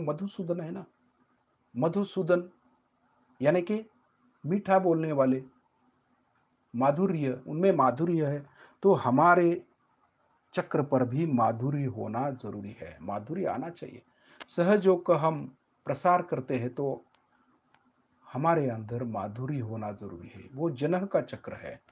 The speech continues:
जनसंपर्क, जनसंपर्क हम इसी से करते हैं ना, लोगों से जुड़ते हैं तो इसी से जुड़ते हैं ना,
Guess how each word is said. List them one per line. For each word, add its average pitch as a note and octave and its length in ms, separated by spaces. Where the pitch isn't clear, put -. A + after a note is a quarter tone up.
जनसंपर्क, E3 960
जनसंपर्क F#3 840
हम G3 240
इसी D#3 260
से A3+ 160
करते D#3+ 320
हैं A#2 140
ना, C3 120
लोगों F3+ 360
से G3 200
जुड़ते D#3 380
हैं E3+ 220
तो D3 240
इसी A#2 260
से G#3+ 160
जुड़ते B2+ 320
हैं F#2+ 140
ना, F#2+ 160